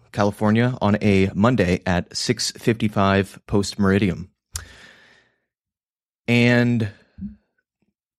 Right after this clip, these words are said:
what I've been doing lately, and the verdict is still out if we are going to continue to do this, but I am testing various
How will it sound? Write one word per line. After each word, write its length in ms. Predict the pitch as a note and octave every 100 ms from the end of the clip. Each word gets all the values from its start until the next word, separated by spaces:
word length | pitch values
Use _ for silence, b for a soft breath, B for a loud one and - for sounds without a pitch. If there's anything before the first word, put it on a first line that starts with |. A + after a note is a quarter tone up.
| _ _ _ _ _ _ _ _ _ -
what 180 | C3
I've 220 | G#3 G#3 D#3
been 100 | C#3+
doing 260 | D3 C#3
lately, 400 | A#2 - F2+ F#2+ - -
and 460 | G#2 G#2 G#2 G#2 - b b b b _ _ _ _ _ _
the 60 | A#2
verdict 320 | B2 D3 -
is 160 | G#2+ G2+
still 360 | - - C3
out 300 | G2 C3 -
if 220 | F#2 -
we 160 | - G#2
are 200 | G2 G2
going 240 | F2+ G#2+
to 80 | G2
continue 420 | - F#2 A#2 A#2+
to 100 | F#2
do 140 | F2+ F2
this, 220 | F2+ G#2
but 240 | - F2+ - _ _ _ _ _ _ _ _ - _ _ _ _ _ _ _ _ _ _ _ _
I 160 | A#2+ B2
am 480 | B2+ B2+ B2+ B2 A#2+ _ _ _ _ _ _ _ _ _ _ _
testing 480 | F3 F#3 - F2+ F#2 A2
various 420 | A#2 A#2+ A2 -